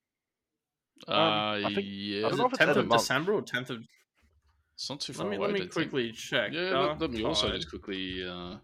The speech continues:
Speaker 2: check there.
Speaker 3: Wait.
Speaker 1: Thirtieth
Speaker 3: No,
Speaker 1: of
Speaker 3: no.
Speaker 1: November.
Speaker 3: <laughs> What the fuck is this? I got some, like, Japanese movie coming up.
Speaker 1: E-,
Speaker 3: This
Speaker 1: end
Speaker 3: is
Speaker 1: of
Speaker 3: not
Speaker 1: next
Speaker 2: Thirtieth of
Speaker 1: month.
Speaker 2: November.
Speaker 3: Thirtieth of November?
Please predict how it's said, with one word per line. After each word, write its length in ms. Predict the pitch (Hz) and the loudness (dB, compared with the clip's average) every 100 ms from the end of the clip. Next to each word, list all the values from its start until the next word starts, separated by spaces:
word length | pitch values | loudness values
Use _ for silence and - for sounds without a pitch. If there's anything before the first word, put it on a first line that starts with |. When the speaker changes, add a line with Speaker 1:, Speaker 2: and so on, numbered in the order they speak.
| _ _ | _ _
Speaker 2:
check 200 | - - - - | -16 -16 -14 -10
there. 260 | 92 - - - - - - - - - - - _ _ _ _ _ _ _ _ _ _ | -8 -8 -14 -20 -20 -20 -20 -20 -20 -18 -18 -18 _ _ _ _ _ _ _ _ _ _
Speaker 3:
Wait. 280 | 175 160 107 - _ _ _ _ _ | 4 6 4 -4 _ _ _ _ _
Speaker 1:
Thirtieth 260 | 135 143 107 | 4 6 4
Speaker 3:
No, 60 | 110 | 4
Speaker 1:
of 60 | |
Speaker 3:
no. 60 | 120 | 6
Speaker 1:
November. 360 | 117 110 95 90 - | 6 4 2 0 6
Speaker 3:
<laughs> 140 | 185 - 147 185 - | 6 6 -4 -4 6
What 180 | 277 | 8
the 120 | 226 180 | 10 8
fuck 340 | - 349 - | 4 0 4
is 140 | 277 | 4
this? 280 | 277 311 196 147 - | 6 4 4 -6 -2
I 180 | 127 180 | 2 4
got 180 | 185 - | 2 2
some, 260 | 170 151 | -2 0
like, 300 | 143 131 123 - - _ _ _ _ - - - - _ 156 | 0 2 0 -4 -20 _ _ _ _ -20 -20 -20 -20 _ -14
Japanese 720 | 139 147 135 131 135 120 135 139 | -4 4 4 2 -4 -2 -4 -4
movie 400 | 120 113 107 107 | -8 -10 -14 -10
coming 280 | - 101 95 | -10 -8 4
up. 60 | |
Speaker 1:
E-, 100 | 123 | 4
Speaker 3:
This 80 | 120 | 8
Speaker 1:
end 220 | 127 127 | 6 6
Speaker 3:
is 100 | 123 | 2
Speaker 1:
of 60 | 110 | 6
Speaker 3:
not 40 | |
Speaker 1:
next 60 | 120 | 6
Speaker 2:
Thirtieth 160 | 131 117 | 6 4
of 160 | 110 | 4
Speaker 1:
month. 0 | |
Speaker 2:
November. 500 | 113 110 113 104 95 - _ _ _ _ _ _ _ - | 2 0 0 2 0 -2 _ _ _ _ _ _ _ -10
Speaker 3:
Thirtieth 280 | - 117 123 | -4 -2 -2
of 60 | 117 | -4
November? 480 | 110 110 117 139 | -8 -8 -6 -6